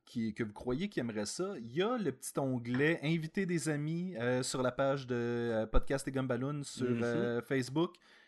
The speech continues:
Speaker 1: Invitez vos
Speaker 2: Mhm.
Speaker 1: amis là-dessus, ça, nous autres, ça, ça nous aide beaucoup côté visibilité.
Speaker 2: Oui, oui, parlez-en. Ça, c'est le plus important de, euh, pour aider un podcast que vous aimez, c'est d'en parler au monde.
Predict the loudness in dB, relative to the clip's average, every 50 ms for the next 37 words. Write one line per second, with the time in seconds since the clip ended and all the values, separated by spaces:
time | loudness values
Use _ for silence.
0 | _ _ _ _ _ -4 0 0 0 0 0 2 2 2 2 4 4 4 4 2
1 | 2 2 0 0 -2 -2 -4 -8 -4 -2 0 0 2 2 0 0 -2 -4 -4 -2
2 | -4 -4 -4 -4 -4 -2 -2 -2 -4 -4 -6 -4 -2 0 0 0 0 0 -4 -6
3 | -6 -6 -8 -6 -4 -4 -2 -2 -2 -4 -4 -6 -8 -10 -12 -12 -14 -14 -14 -16
4 | -16 -16 -18 -20 _ _ _ _ _ _ _ _ _ _ _ _ _ _ _ _
5 | _ _ _ _ _ -6 -4 -2 -2 -2 -4 -4 -4 -4 -4 -6 -4 -2 -2 0
6 | 2 0 0 0 0 -2 -2 -2 -6 -6 -6 -6 -8 -8 -10 -16 -20 -20 _ -4
7 | -2 -2 0 0 2 2 4 4 4 4 2 2 2 2 0 2 4 4 6 6
8 | 6 4 4 2 0 -2 -4 -8 _ _ _ -6 -4 0 2 2 2 4 4 2
9 | 4 2 2 2 0 0 0 0 -2 -2 -2 -2 -4 -6 -6 -4 -4 -4 -2 -2
10 | 0 0 0 0 0 0 -2 -6 _ _ _ _ _ _ _ -6 -2 0 2 2
11 | 4 4 4 2 4 4 4 4 4 4 4 2 2 2 2 0 -2 -4 -8 -10